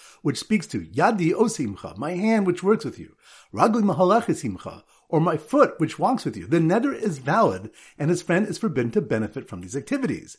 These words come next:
The Gemara wonders how such a neder can be effective, since we learned that one area in which Shavuos are more stringent than Nedarim is, "Shehashvuos chalus al davar sheyesh bo mamash, v'she'en bo mamash, ma she'en kein ben Nedarim,"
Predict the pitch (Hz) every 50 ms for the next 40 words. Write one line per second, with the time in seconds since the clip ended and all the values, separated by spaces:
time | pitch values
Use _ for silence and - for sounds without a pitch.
0 | _ - - - - - 247 220 285 320 320 285 247 233 190 175 - 180 185 -
1 | - 208 196 - 185 165 156 151 143 135 - 139 117 101 - - 247 254 - -
2 | 123 104 - 196 180 - - 185 165 147 170 233 269 226 143 113 143 147 147 147
3 | 165 226 277 294 277 233 226 233 208 170 117 85 - - - _ _ - - _
4 | _ - 151 160 156 - - 151 160 262 233 - - 139 131 131 135 185 277 320
5 | 311 - - 220 226 185 151 156 156 143 139 135 127 120 135 180 196 160 139 139
6 | 175 254 277 175 110 92 92 92 - - _ - - - - - - - 220 139
7 | 127 143 - - 196 269 269 202 - - - 190 220 214 165 - 165 143 123 175
8 | 190 175 - - 147 143 175 175 - 202 190 185 185 190 208 247 254 - - -
9 | - - 151 147 - 202 - 180 233 269 277 160 113 95 82 80 85 120 127 -
10 | - - _ - - - _ 139 143 147 - - - - 180 220 233 - - 135
11 | 113 110 120 127 131 143 151 160 185 247 269 190 107 -